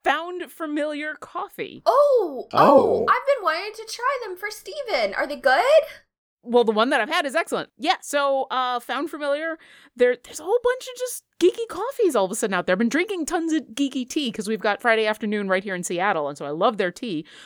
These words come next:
Speaker 1: But it literally came this afternoon, and I said, "Well, I'm drinking coffee for Dungeon Drunks." So this is their Cartographer's Blend. Thank you, Devin Rue, uh, which is a South American medium roast blend. The flavor notes are red apple,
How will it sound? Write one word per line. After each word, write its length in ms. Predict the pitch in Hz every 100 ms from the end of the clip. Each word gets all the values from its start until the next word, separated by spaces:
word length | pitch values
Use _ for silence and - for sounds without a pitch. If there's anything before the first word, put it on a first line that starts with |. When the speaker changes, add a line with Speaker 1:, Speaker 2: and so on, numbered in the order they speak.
| -
Speaker 1:
But 220 | 247 240 _
it 160 | 294 262
literally 420 | 240 294 320 311
came 240 | 330 285 247
this 140 | 247
afternoon, 400 | 220 214 226 240
and 100 | 214
I 60 | 202
said, 200 | 190 170
"Well, 120 | 165
I'm 840 | 131 151 160 165 190 196 208 226 220
drinking 400 | 220 262 311 302
coffee 380 | 330 466 214 143
for 200 | 208 220
Dungeon 420 | 220 370 339 208
Drunks." 260 | 156 - - - -
So 160 | - 226
this 460 | 185 202 311 -
is 200 | - 277
their 200 | 208 220
Cartographer's 1160 | 220 - 214 208 - 302 320 294 269 202 156 147 -
Blend. 600 | 156 175 151 131 175 - _ _ _ -
Thank 160 | 170
you, 60 | 165
Devin 260 | 156 143 139
Rue, 300 | 220 160 190 - - - -
uh, 160 | 190
which 180 | 190 190
is 140 | 190 -
a 220 | 196 185
South 500 | 185 - 240 320 - -
American 760 | 277 240 254 285 277 294 254 220
medium 520 | 196 233 285 302 254
roast 420 | 170 202 - 202
blend. 500 | 185 160 135 156 220 349 - - -
The 100 | 240
flavor 300 | 226 294 269
notes 240 | 269 269 -
are 220 | 220 208
red 240 | 180 269
apple, 400 | 240 262 277 285